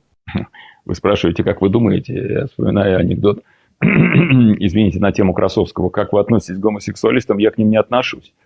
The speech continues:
Так вот, э, как вы думаете о Соловьёве? Я о нём не думаю. Почему? Потому что я слишком хорошо его знаю. Мы работали вместе. Одно время он даже формально был моим подчинённым. Я слишком хорошо Володю знаю. Володя Соловьёв — это деньги.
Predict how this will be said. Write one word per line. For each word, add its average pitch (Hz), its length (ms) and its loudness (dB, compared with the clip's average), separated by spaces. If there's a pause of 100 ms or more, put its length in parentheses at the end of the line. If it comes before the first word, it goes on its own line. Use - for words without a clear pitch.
Так - 160 -6
вот, 104 260 0
э, 92 220 2
как 101 240 -2
вы 101 80 4
думаете 95 500 2
о 90 60 0
Соловьёве? 98 520 2
Я 104 100 4
о 107 40 2
нём 101 160 2
не 98 100 2
думаю. - 360 -8 (880)
Почему? 131 340 0
Потому 104 260 0
что - 120 -2
я 95 60 4
слишком 95 320 -2
хорошо 90 340 -2
его 92 140 -2
знаю. - 260 -14 (400)
Мы - 80 0
работали 113 380 0
вместе. 110 360 0
Одно 110 160 0
время 107 220 2
он 107 60 0
даже 104 160 0
формально 104 340 -2
был 98 120 0
моим 98 200 -2
подчинённым. 113 520 -2
Я 101 100 0
слишком - 340 -4
хорошо - 320 -4
Володю - 300 -8
знаю. - 260 -20 (760)
Володя 127 220 2
Соловьёв — 123 400 0
это - 140 -4
деньги. 92 400 -8